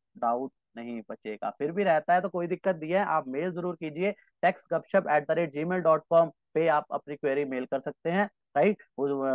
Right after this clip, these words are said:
उस पे जो है team जो है उसका revert कर देगी accordingly। अ, तो इसकी जो है हमने residential of, अ,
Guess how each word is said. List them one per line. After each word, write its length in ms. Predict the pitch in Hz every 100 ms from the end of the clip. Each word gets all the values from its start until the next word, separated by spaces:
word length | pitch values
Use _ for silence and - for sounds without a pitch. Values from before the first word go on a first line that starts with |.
| 131 127
उस 160 | 135
पे 300 | _ 143 139
जो 120 | 123 135
है 120 | 131
team 280 | - 139 135
जो 140 | 131
है 120 | 131
उसका 460 | 135 - 131 123 98
revert 300 | 120 117 123
कर 160 | - 131
देगी 280 | 135 147 202 -
accordingly। 440 | - 131 131 170 196 - _ _ 139
अ, 260 | 135 139 139 -
तो 280 | 196 214 - _ _ _ _ _ _ _ _
इसकी 580 | 143 143 _ _ 185 185
जो 160 | 151 165
है 220 | 160 165
हमने 420 | 151 151 151 156
residential 640 | 131 131 135 147 143 151
of, 300 | 156 147 147
अ, 460 | 143 131 127 120